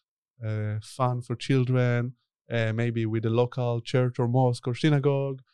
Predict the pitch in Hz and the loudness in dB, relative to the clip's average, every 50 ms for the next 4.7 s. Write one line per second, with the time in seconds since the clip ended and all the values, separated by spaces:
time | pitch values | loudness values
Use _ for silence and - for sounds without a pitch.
0 | _ _ _ - 139 131 131 139 135 135 - 147 - - 143 135 151 156 160 156 | _ _ _ -2 0 0 2 2 0 0 -2 -2 0 0 0 0 0 0 0 -2
1 | - - - 143 - 143 135 127 143 143 147 147 143 - - _ - 131 131 123 | -4 -8 -14 -10 -6 -4 -2 0 0 0 0 0 -2 -4 -10 _ -2 0 2 2
2 | 120 120 113 113 - - _ - _ _ _ _ _ _ _ _ - - 151 151 | 2 2 0 0 -4 -8 _ -20 _ _ _ _ _ _ _ _ -2 2 2 4
3 | 151 156 147 151 147 - 147 147 151 151 151 156 156 147 _ _ _ _ _ _ | 4 4 2 0 0 0 0 0 0 -2 -4 -6 -6 -10 _ _ _ _ _ _
4 | _ 123 120 117 117 113 110 113 113 110 110 110 107 107 | _ -4 -2 -2 0 0 0 -2 -2 -2 -2 -2 -2 -2